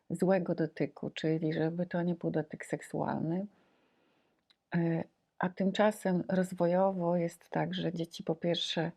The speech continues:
będą nas uwodzić na różnych etapach życia, zwłaszcza rodzica przeciwnej płci. I nie jest to w żaden sposób zagrażające, to jest normalne.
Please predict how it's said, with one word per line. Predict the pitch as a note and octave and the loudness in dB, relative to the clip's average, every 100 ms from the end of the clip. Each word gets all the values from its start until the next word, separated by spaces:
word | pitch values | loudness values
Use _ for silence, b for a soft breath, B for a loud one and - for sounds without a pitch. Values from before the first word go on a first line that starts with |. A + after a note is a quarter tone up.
| B B B - | B B B -2
będą | F3 G3 F3+ E3+ | 4 6 6 2
nas | D#3 D#3+ | 0 -2
uwodzić | - E3+ D#3 E3 F3 - | -4 0 0 2 0 0
na | E3+ | -2
różnych | E3 F3+ E3+ | 0 -2 -2
etapach | F3+ - D#3+ D3+ F3 | -4 -6 -4 -4 -2
życia, | F3+ - D#3+ F3+ | -6 -4 -4 -2
zwłaszcza | F3 E3 - | -2 -4 -2
rodzica | D#3+ E3 D3 - - | -2 -2 -4 -4 -4
przeciwnej | - D#3+ - - D#3 C#3+ | -4 -10 -8 -4 -2 -2
płci. | - D#3 - - D3 G3+ B B B B _ | -4 -8 -8 -4 -2 -2 B B B B _
I | F3+ | 4
nie | F#3 G3+ F#3 | 6 6 4
jest | F3+ - - | 2 -2 -2
to | E3 D#3 | 0 2
w | |
żaden | F3+ F3 D#3+ | 2 0 0
sposób | - F3 F3 D#3+ D#3+ | -4 -8 -4 -4 0
zagrażające, | F3 E3+ F3 F3 E3+ D#3+ D#3 - - | 0 0 -2 0 0 2 -2 -6 -8
to | D3+ | -8
jest | - | 0
normalne. | F3 F3+ F3+ D#3 C#3+ C#3+ D#3 | 2 4 2 2 0 0 0